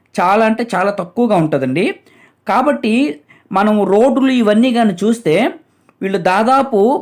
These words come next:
మొత్తం కొండల్లో నుంచే పోతా ఉంటాయండి. రోడ్స్ అన్నీ చూడండి, మేము పోతా ఉంటే చుట్టూ కొండలే ఉన్నాయి. ఈ కొండల మధ్యలో నుంచి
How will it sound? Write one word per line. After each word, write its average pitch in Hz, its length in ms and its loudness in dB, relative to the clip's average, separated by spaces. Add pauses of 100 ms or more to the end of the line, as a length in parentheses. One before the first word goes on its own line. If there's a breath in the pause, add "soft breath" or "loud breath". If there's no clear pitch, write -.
మొత్తం 226 260 -4
కొండల్లో 247 520 2
నుంచే 240 260 2
పోతా 208 320 -2
ఉంటాయండి. 160 480 0
రోడ్స్ 175 420 0
అన్నీ 165 420 -2
చూడండి, 175 380 0 (360 soft breath)
మేము 165 180 0
పోతా 170 280 0
ఉంటే 196 340 -2
చుట్టూ 185 360 -8
కొండలే 208 440 0
ఉన్నాయి. 165 380 0 (160)
ఈ 170 60 -6
కొండల 190 400 -2
మధ్యలో 190 520 0
నుంచి 220 480 -2